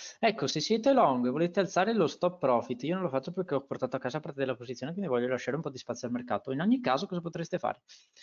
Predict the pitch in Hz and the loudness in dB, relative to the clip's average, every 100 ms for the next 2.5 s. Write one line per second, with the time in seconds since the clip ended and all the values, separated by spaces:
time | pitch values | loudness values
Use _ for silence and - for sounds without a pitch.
0 | - - - - 185 185 240 220 147 156 | -20 -16 -14 0 0 2 2 2 2 0
1 | - - 196 202 - - 143 135 123 160 | -2 2 2 0 -10 -2 2 2 2 -6
2 | 151 - 208 254 - | -6 2 4 4 -4